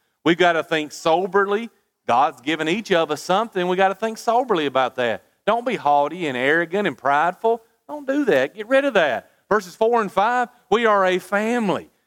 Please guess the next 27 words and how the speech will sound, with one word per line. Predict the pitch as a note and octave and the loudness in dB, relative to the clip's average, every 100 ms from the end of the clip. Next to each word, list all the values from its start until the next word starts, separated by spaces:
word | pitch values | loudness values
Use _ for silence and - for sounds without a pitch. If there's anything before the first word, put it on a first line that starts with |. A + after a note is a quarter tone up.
| _ - | _ 0
We're | A3+ | 2
a | A3+ | 2
family, | - A3 B3+ C4+ A3 F#3+ G3+ | 0 0 0 0 0 0 -2
each | B3+ A#3 | -4 -2
one | G#3 A#3+ | 0 2
of | A#3 G3 G3 | 2 2 2
us. | G3+ - _ - | -2 -6 _ -2
We | G#3+ | 0
work | G#3 A3 A#3+ A3 | 2 2 2 -4
together. | G3 A3+ B3+ B3 F3 - _ | 0 2 4 2 0 -4 _
There | A#3 B3+ | 2 2
is | G3+ G3 | 2 0
not | G#3 A3 | 0 -2
a | |
person | - A3+ A3+ - F3 | 0 0 0 -4 -4
that's | D#3+ F#3 | -2 2
irreplaceable. | F#3 F#3 F3 F#3 F3+ - A#2 F#2 _ _ - | 2 2 0 -2 -2 -8 -8 -8 _ _ -4
If | C#3+ | 0
one | E3+ F#3 | 0 0
person | F#3+ G3 F3 | -2 -2 -6
falls | D#3 F#3+ G3 F#3 | -2 0 0 0
off, | F#3+ G#3 A3 G#3+ _ _ | 0 0 -2 -4 _ _
you | D#3+ | -6
pick | F#3 F3 F3 | -2 0 -2
up | E3+ | -2
their | D#3+ | -2
slack. | D#3 G3 A3+ B3+ - | -2 -4 -4 -8 -14